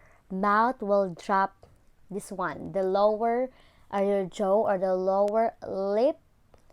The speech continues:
will drop I. This time it's E. It will be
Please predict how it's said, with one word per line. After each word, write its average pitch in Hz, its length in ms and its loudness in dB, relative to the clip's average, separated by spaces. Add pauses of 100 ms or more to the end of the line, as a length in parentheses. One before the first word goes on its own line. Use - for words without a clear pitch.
(260)
will 190 360 -2
drop 196 360 -2 (760)
I. 185 340 -2 (880)
This 269 180 -4
time 247 380 0
it's 190 280 -10 (180)
E. 208 320 -2 (600)
It 208 160 -6
will 208 160 4
be 196 260 -2